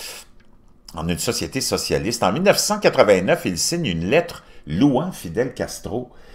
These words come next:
qui a torturé puis assassiné ses opposants politiques. C'est connu. Puis qui a régné pendant soixante ans en tyran.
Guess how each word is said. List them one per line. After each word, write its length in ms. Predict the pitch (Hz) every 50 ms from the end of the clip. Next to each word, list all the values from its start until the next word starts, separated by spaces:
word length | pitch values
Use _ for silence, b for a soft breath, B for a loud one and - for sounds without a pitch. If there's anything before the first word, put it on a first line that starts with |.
| b b b -
qui 120 | - 113
a 40 | 101
torturé 720 | - - 170 165 - - - - 117 107 98 95 147 185
puis 140 | - - 104
assassiné 600 | 95 87 85 - 110 104 - - - 82 101 123 143
ses 260 | - - 92 82 78
opposants 460 | 95 92 - 90 85 78 78 117 127
politiques. 840 | - - 80 78 73 73 - - - 135 147 143 - - - - b b b b b
C'est 260 | - - - 101 -
connu. 560 | - 127 110 101 101 139 180 175 151 80 B B B B B B -
Puis 100 | - -
qui 160 | - - 120
a 40 | 113
régné 340 | 98 107 98 92 98 143 170
pendant 260 | 151 107 98 98 92
soixante 580 | 87 - - 110 107 - - 110 90 78 - -
ans 160 | 170 175 156 B B B B
en 280 | - 82 92 87 82 76
tyran. 680 | - - - - - 127 98 87 82 107 147 185 196 202